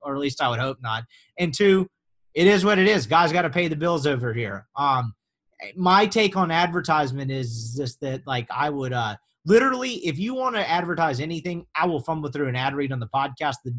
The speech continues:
beautiful thing about Blue Wire is obviously they do it for you. Um, so, like, if you get a Miller Lite ad in one of these podcasts, clearly Miller Lite's not reaching out to your guy saying, "Hey, we want you to be our brand ambassador."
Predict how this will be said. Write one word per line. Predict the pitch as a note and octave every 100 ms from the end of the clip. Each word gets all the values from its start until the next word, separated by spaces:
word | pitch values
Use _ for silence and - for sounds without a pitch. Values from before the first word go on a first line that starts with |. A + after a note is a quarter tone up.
| A#2 A#2
beautiful | D3+ C#3 C3
thing | C#3+ C3
about | A#2 G#2
Blue | B2 C#3+
Wire | D3 D3+
is | A#2 A2+
obviously | A#2+ A#2+ A#2+ C3
they | A#2 A2+
do | B2
it | A2+ -
for | B2 C#3
you. | D3+ D#3+ _ _ _ _
Um, | C#3+ C3 B2
so, | E3 C#3+
like, | C#3+ B2+
if | B2
you | C3
get | C#3+
a |
Miller | C3+ D#3+ D3 C#3+
Lite | D3 D3+
ad | D#3 E3+ F3+
in | E3
one | E3
of | E3
these | E3 -
podcasts, | F3 E3+ F#3 E3+ -
clearly | E3 D3+ D3+ -
Miller | D3 C#3
Lite's | C#3 C#3 A#2+
not | C3+ C3+
reaching | C3 B2 B2+
out | B2+
to | -
your | A#2+
guy | B2+ B2
saying, | A#2+ B2+ G#2+
"Hey, | B2+
we | G#2+ A#2
want | A#2 -
you | A#2 A2
to | G#2
be | A2 A2
our | G2
brand | A2 A#2 A#2+
ambassador." | B2 C3+ B2+ - B2